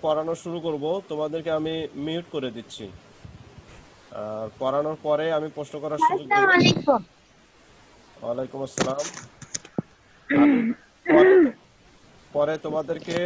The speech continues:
Speaker 1: unmute করার সুযোগ করে দেবো প্রশ্ন করার সময়, অথবা তোমাদের জরুরি প্রশ্ন থাকলে তোমরা সাথে সাথে হাত উঠাবে। আচ্ছা, তো আজকে আমরা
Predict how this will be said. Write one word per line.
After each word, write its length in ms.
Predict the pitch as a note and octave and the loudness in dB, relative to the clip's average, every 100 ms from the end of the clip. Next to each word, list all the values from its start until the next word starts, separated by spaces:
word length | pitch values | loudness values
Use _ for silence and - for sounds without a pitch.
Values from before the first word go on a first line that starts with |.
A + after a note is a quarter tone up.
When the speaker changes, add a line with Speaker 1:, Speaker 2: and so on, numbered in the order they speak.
| F#3+ - | -4 -4
Speaker 1:
unmute 440 | C#3+ D3+ D#3 D#3+ | -4 -4 -6 -6
করার 200 | E3 D#3+ | -8 -8
সুযোগ 300 | E3 E3 D#3 | -8 -10 -10
করে 180 | D#3+ D3+ | -8 -6
দেবো 160 | C#3+ D3+ | -6 -8
প্রশ্ন 260 | D3+ D3 D3 | -10 -12 -8
করার 240 | D3 C#3+ C3+ | -6 -6 -6
সময়, 180 | C#3+ D#3+ | -8 -4
অথবা 300 | D3+ D3+ D#3+ | -4 -4 -8
তোমাদের 340 | D#3+ D3+ D3 C#3+ | -6 -6 -6 -6
জরুরি 340 | D3+ D#3+ F3 F3 | -4 -2 -4 -6
প্রশ্ন 280 | E3+ - E3 | -10 -10 -10
থাকলে 320 | D#3 D3 F3+ A3 - - - - - | -10 -8 -6 -6 -8 -20 -20 -20 -12
তোমরা 160 | C3+ D3+ | -8 -4
সাথে 260 | D#3 D#3+ | -4 -4
সাথে 220 | - E3 | -4 -6
হাত 240 | C#3+ C3+ C#3 | -2 -2 -2
উঠাবে। 340 | C3 C3 A2 F#2+ - - - - - - - - - - - - - - _ - - - _ _ G#2+ | -4 -6 -8 -12 -20 -20 -20 -20 -20 -20 -20 -20 -20 -20 -20 -20 -20 -20 _ -20 -20 -20 _ _ -18
আচ্ছা, 320 | G#2 - G2 F2+ - - _ _ _ _ - - - - _ _ - _ - - - - - _ _ _ - - - _ - - - - | -18 -18 -20 -20 -20 -20 _ _ _ _ -20 -20 -20 -20 _ _ -20 _ -20 -20 -20 -20 -20 _ _ _ -20 -20 -20 _ -20 -20 -20 -8
তো 60 | |
আজকে 440 | B2+ D3 - - F3+ F#3 F#3+ - - - - - - - - - - _ _ _ _ _ - - | -2 -2 -4 -6 -2 -2 -2 -6 -20 -20 -20 -20 -20 -20 -20 -20 -20 _ _ _ _ _ -20 -14
আমরা 320 | C#3 C#3+ D3+ | -10 -4 0